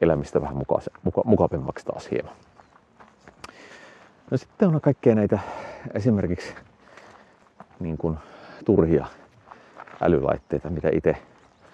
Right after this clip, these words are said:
koen, on se, että älyjääkaappi tai älypesukone. Niin kuin jostain syystä, en, en tiedä,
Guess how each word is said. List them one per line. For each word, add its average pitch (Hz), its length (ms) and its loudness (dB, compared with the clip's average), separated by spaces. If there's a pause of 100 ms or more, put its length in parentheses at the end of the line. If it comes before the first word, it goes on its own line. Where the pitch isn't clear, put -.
(240)
koen, 73 320 4
on 71 100 -8
se, 73 200 0
että 69 240 -6 (1200)
älyjääkaappi 71 840 -2 (640)
tai 71 200 0
älypesukone. - 580 -4 (960)
Niin 85 100 -2
kuin 78 240 -2 (1200)
jostain 107 300 2
syystä, 82 260 0
en, 95 280 0
en 95 100 0
tiedä, 82 240 2